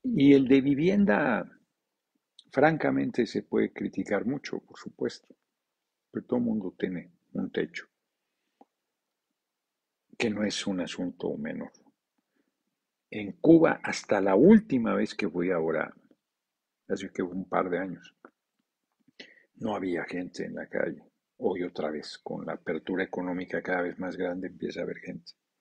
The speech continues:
Paradoja de paradojas, viviendo en la calle.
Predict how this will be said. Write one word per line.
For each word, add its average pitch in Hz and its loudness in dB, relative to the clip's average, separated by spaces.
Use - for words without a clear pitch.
Paradoja 87 -4
de 80 -4
paradojas, - -6
viviendo 95 -2
en - -8
la - -12
calle. - -10